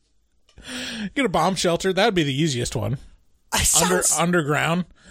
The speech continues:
Speaker 1: Yeah, that'd be really difficult, but I mean, if you're gonna keep someone captive, like, there is an investment.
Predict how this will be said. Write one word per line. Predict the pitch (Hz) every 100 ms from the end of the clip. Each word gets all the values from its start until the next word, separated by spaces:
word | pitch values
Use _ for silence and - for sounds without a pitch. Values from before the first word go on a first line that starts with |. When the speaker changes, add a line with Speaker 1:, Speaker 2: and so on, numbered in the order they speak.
| - -
Speaker 1:
Yeah, | 285 190
that'd | 190
be | 190
really | 185 180 160
difficult, | 151 180 170 143 127
but | 147
I | 147
mean, | 147 135 127 - - - _ _ -
if | 185 180 175
you're | 160
gonna | 143 170 160 143 127 -
keep | - 160
someone | - 165 151 127
captive, | - 147 156 131 120
like, | 113 131
there | - 131 165 156
is | 156 147
an | 139
investment. | 139 131 139 143 139 147